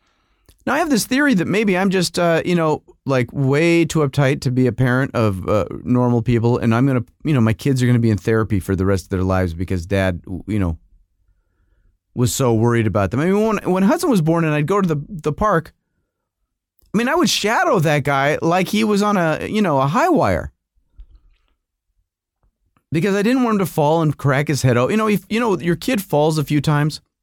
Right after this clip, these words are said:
and Hudson was notorious for fa-, whenever he fell, he fell on his face. Listen, he did. The kid would fall on his face, his eye, his nose, his forehead, just kloosh, and that was it. And it would bleed and be horrible.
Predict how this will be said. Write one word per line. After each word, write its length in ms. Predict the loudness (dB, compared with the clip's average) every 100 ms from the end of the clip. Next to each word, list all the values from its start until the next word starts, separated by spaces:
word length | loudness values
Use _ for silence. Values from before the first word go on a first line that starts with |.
| -2
and 100 | 0
Hudson 360 | 0 0 0 2
was 180 | 0 -6 -4
notorious 840 | -2 -2 -4 0 0 0 -2 -8 -16 _ _ _ _ _ _ _ _ _
for 160 | -4 -2
fa-, 320 | -2 -4 -2
whenever 280 | 0 0 2
he 100 | 0
fell, 260 | 0 0
he 80 | 0
fell 180 | 0 0
on 100 | 0
his 140 | 0
face. 440 | 0 0 0 -2 -10 _ _ _ _ _ _ _
Listen, 440 | -4 0 0 -2 -4 _ _ _
he 120 | -2
did. 420 | 0 0 0 -4 -12 _ _ _ _ _ _ -6
The 80 | -4
kid 260 | -2 0
would 140 | 0 0
fall 300 | 0 2 2
on 100 | 2
his 140 | 0
face, 300 | 0 0 0
his 120 | -2
eye, 320 | 0 0 2
his 140 | 0 2
nose, 680 | 0 2 2 2 0 -4 -14 _ _ _ _ _ _ -6
his 140 | -6
forehead, 600 | -2 0 2 2 0 0
just 220 | -2 -2
kloosh, 500 | -2 2 4 4 4
and 140 | 2 2
that 160 | 0
was 140 | -2 0
it. 200 | 0 2
And 100 | 0
it 100 | 0
would 220 | -2 0
bleed 420 | 0 2 2 2
and 100 | 2
be 80 | 0
horrible. 600 | 0 0 0 0 -2